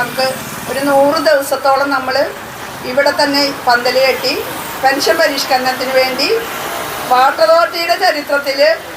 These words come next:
ആദ്യമായിട്ട് തങ്കലിപികളിൽ എഴുതി പോകുന്നൊരു അവകാശ പോരാട്ടമായിട്ട്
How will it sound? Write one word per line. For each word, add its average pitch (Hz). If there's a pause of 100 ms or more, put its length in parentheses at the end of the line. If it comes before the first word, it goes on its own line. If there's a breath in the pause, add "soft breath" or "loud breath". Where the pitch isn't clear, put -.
(360)
ആദ്യമായിട്ട് 302 (380)
തങ്കലിപികളിൽ 285
എഴുതി 269 (100)
പോകുന്നൊരു 277
അവകാശ 247 (100)
പോരാട്ടമായിട്ട് 247